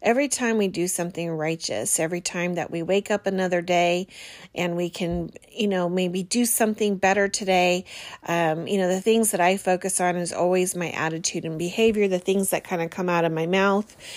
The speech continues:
um, because I do get easily irritated, unfortunately. And, um, I am short on patience, and I'm really trying to learn how to be patient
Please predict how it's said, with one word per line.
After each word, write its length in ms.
um, 340
because 340
I 200
do 300
get 200
easily 520
irritated, 600
unfortunately. 880
And, 460
um, 320
I 160
am 440
short 360
on 200
patience, 640
and 80
I'm 140
really 240
trying 340
to 160
learn 360
how 260
to 160
be 100
patient 720